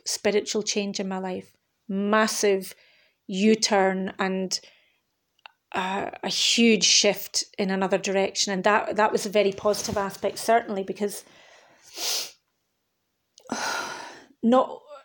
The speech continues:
again, I'm just gonna try and come back to the, wind back a little bit to, like, what it is to be in a pregnancy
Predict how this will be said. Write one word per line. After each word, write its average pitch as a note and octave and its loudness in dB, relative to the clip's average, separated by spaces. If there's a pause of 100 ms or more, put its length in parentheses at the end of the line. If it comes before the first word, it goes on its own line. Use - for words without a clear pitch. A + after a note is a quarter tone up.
(180)
again, A3 2 (640)
I'm G#3+ -8
just G#3+ -6
gonna G#3+ 0
try G#3+ -4
and G#3 -2
come G#3 -6
back G3+ 0
to G3+ -8
the, G3+ -4
wind G#3 -2
back G3 -2
a G3+ 0
little G#3 4
bit G3+ 0
to, G3 -2 (480)
like, A3 6
what A3 6
it A3 2
is A3+ 6
to G3 -2
be G#3 -2
in G3+ 0
a F#3+ -4
pregnancy G3+ -2